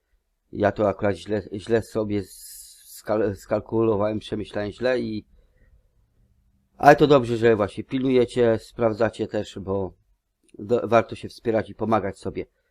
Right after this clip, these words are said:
To nic się właśnie nie dzieje, że na przykład ktoś mnie upomni o coś, że na przykład coś źle powiedziałem, czy coś złego ten,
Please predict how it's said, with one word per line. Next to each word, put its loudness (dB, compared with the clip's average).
To 2
nic 0
się 0
właśnie 0
nie 2
dzieje, 6
że -6
na -4
przykład -6
ktoś -8
mnie -4
upomni 2
o -2
coś, -8
że -6
na -6
przykład -10
coś -10
źle -4
powiedziałem, 0
czy -20
coś -14
złego -6
ten, -2